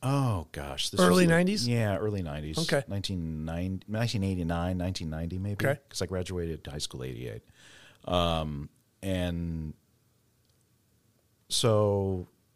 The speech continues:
Speaker 1: my next semester, I was going to try, I was gonna try radio,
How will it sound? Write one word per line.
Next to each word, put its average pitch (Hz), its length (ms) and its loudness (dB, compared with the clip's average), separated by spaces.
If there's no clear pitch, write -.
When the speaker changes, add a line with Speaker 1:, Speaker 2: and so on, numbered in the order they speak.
Speaker 1:
my 117 180 4
next 139 240 4
semester, 101 560 0
I 87 580 2
was 123 200 2
going 127 400 2
to 113 640 0
try, 104 720 2
I 120 40 -2
was 117 100 -2
gonna 127 160 0
try 120 160 4
radio, 107 520 2